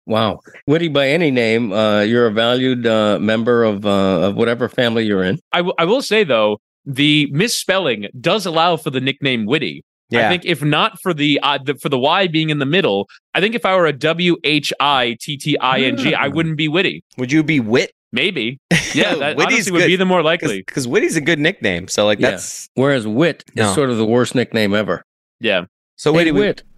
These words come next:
Speaker 3: we wanna get to Inter Miami with you. We wanna get to Messy with you. And we wanna get to your new gig. But, and I, but before that, I wanna tease on the back end.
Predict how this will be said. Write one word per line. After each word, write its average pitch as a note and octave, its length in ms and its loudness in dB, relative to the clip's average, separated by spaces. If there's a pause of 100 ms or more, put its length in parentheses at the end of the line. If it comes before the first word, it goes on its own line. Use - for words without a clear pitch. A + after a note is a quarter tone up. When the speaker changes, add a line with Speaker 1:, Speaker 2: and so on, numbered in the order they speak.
Speaker 3:
we C#3+ 120 2
wanna F#3+ 220 2
get G#3 180 -2
to E3+ 300 4
Inter F3+ 160 2
Miami G#3+ 400 2
with G#3 160 2
you. G#3 120 0
We G3+ 120 2
wanna E3+ 180 2
get D#3 120 0
to D3 100 0
Messy D#3+ 320 0
with D#3+ 160 2
you. D#3+ 120 2
And E3+ 220 0
we F3 60 2
wanna D#3 160 4
get D3 120 0
to C#3+ 100 2
your C3 100 4
new C3 180 2
gig. A2 340 0
But, A2 200 2
and C3 100 0
I, D3+ 80 0
but - 220 -4
before F3+ 440 0
that, C#3+ 140 2
I C3 60 0
wanna C3+ 180 2
tease A#2+ 880 0
on B2 120 0
the A#2 80 2
back E3 360 -2
end. F#2+ 420 -4